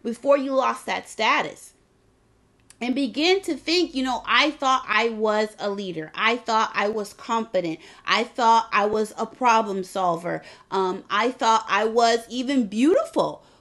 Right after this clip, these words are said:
Whatever it is, I need you to take the time to do self-inventory and examine, "Who am I? What is my identity?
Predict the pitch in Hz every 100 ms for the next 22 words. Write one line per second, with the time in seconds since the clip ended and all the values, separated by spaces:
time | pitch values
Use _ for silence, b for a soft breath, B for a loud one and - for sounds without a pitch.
0 | - 262 277 330 359 359 277 - 330 320
1 | - 226 269 277 294 302 269 262 269 262
2 | 262 277 277 233 214 175 175 208 190 240
3 | 262 - _ _ 190 - 269 277 277 262
4 | 269 269 262 262 226 196 156 214 220 202
5 | 185 208 233 277 277 202 170 - b b
6 | b b _ _ - 339 370 392 381 381
7 | - _ _ - 254 302 285 220 196 175
8 | 165 185 - - 196 262 349 320 302 302
9 | 254 247 196 254 302 302 226 208 196